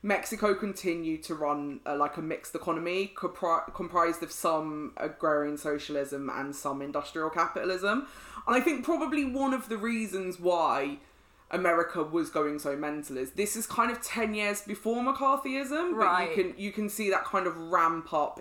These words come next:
Speaker 1: into McCarthyism. And, and you made actually, I think, quite a salient point when we were off, when we were off air.
Speaker 2: Yeah.
Speaker 1: Um, about it being kind of bang in the middle of, uh, the Great Depression, and so people, they must have been quite worried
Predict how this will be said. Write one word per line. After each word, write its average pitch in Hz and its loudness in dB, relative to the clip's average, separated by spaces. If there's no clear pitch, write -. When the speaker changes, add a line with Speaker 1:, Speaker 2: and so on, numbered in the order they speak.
Speaker 1:
into 160 -4
McCarthyism. 135 -2
And, 202 -4
and 233 -2
you 294 0
made 202 2
actually, 147 0
I 147 2
think, 147 -8
quite 156 0
a 156 -6
salient 139 -2
point 139 -4
when 143 -4
we 139 -2
were 139 0
off, - -4
when 170 0
we 165 4
were 156 4
off 151 -4
air. 143 -2
Speaker 2:
Yeah. 190 0
Speaker 1:
Um, 170 4
about 185 8
it 180 2
being 180 4
kind 165 0
of 160 -4
bang 180 8
in 170 2
the 165 0
middle 160 0
of, 151 -2
uh, 147 4
the 147 -2
Great 151 2
Depression, 143 -4
and 151 -2
so 151 2
people, 175 0
they 180 6
must 185 2
have 202 -6
been 175 0
quite 165 2
worried 139 0